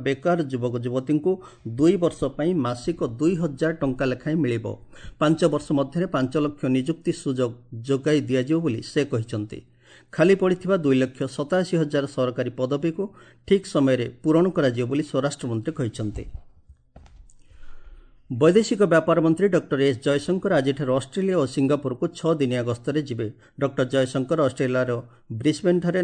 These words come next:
ନବନିର୍ମିତ ଭାରତର ଚତୁର୍ଥ ବାଣିଜ୍ୟିକ କାର୍ଯ୍ୟାଳୟକୁ ଉଦ୍ଘାଟନ କରିବେ। କାନବେରାଠାରେ ଅନୁଷ୍ଠିତ ହେବାକୁ ଥିବା ପଞ୍ଚଦଶ ବୈଦେଶିକ ମନ୍ତ୍ରୀସ୍ତରୀୟ ବୈଠକରେ ଡକ୍ଟର ଏସ୍ ଜୟଶଙ୍କର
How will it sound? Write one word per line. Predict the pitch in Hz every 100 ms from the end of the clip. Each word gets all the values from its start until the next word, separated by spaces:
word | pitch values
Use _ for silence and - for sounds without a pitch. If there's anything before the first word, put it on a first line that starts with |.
| 151
ନବନିର୍ମିତ | 127 127 135 143 170 165 113 - - - -
ଭାରତର | 120 147 135 131 131
ଚତୁର୍ଥ | 143 139 175 - 160
ବାଣିଜ୍ୟିକ | 131 135 135 151 143 131
କାର୍ଯ୍ୟାଳୟକୁ | 117 120 131 127 117 127
ଉଦ୍ଘାଟନ | 120 170 131 120
କରିବେ। | 117 113 107 - _
କାନବେରାଠାରେ | 131 127 127 131 156 156
ଅନୁଷ୍ଠିତ | 135 127 139 123 120
ହେବାକୁ | 120 120 131
ଥିବା | 147 165 - - - -
ପଞ୍ଚଦଶ | 151 165 170 156 143
ବୈଦେଶିକ | 135 139 160 151 139 127
ମନ୍ତ୍ରୀସ୍ତରୀୟ | 131 160 165 147 135 120
ବୈଠକରେ | 120 120 135 170 143
ଡକ୍ଟର | 123 123 123
ଏସ୍ | -
ଜୟଶଙ୍କର | 135 131 160 151 180